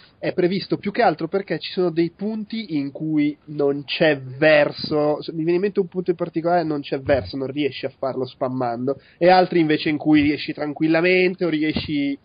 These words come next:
insistendo. Per cui mi viene da pensare che alla fine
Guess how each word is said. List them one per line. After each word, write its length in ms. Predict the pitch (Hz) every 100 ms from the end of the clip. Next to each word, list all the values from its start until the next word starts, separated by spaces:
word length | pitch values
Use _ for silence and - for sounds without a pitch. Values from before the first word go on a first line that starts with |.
| -
insistendo. 840 | 156 135 - 143 - 151 135 131 135 - - - -
Per 140 | - 180
cui 120 | 208
mi 80 | 202
viene 180 | 185 180
da 120 | 180
pensare 480 | 180 170 - 185 180
che 220 | 165 151
alla 240 | 147 147 151
fine 400 | 175 160 156